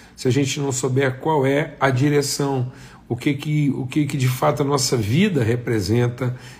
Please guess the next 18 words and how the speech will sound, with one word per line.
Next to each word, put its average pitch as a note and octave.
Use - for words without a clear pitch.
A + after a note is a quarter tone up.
e A#2+
pra C#3
onde B2+
ela B2
deve A#2
apontar. G#2+
Então F#3+
diz D#3+
aqui D#3
no B2
Evangelho B2+
de A#2+
João, B2
no C3
capítulo B2+
quatorze, B2
verso B2
dezesseis B2